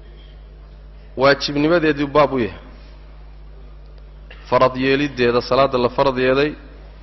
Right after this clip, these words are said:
iyo wa mataa kaana, goormuu ahaa, goormaa la farad yeelay. Can Cabdillaahi bni Cumara, radiyallahu ta'ala canhuma, qaala, wuxuu yidhi, qaala Rasuulullaahi sallallahu alayhi wa sallam, rasuulku wuxuu yidhi,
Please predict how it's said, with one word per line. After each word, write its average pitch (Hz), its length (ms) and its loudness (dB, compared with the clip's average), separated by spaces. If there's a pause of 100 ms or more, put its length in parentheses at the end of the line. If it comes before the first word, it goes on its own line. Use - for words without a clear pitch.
(400)
iyo 127 220 2
wa 127 120 4
mataa 135 420 2
kaana, 117 460 -2
goormuu 113 500 -4
ahaa, 95 340 -4 (1120)
goormaa 120 320 0
la 107 80 -4
farad 101 280 -4
yeelay. 78 240 -12 (1800)
Can 131 100 -2
Cabdillaahi 156 380 2
bni 156 180 0
Cumara, 135 460 2 (1600)
radiyallahu 143 480 2
ta'ala 135 300 2
canhuma, 131 380 0
qaala, 139 260 2
wuxuu 123 160 -2
yidhi, 117 120 -2
qaala 131 240 0
Rasuulullaahi 120 680 -2
sallallahu 113 500 -2
alayhi 117 260 0
wa 110 100 -2
sallam, 135 460 0
rasuulku 123 400 -6
wuxuu 143 160 0
yidhi, 90 160 -6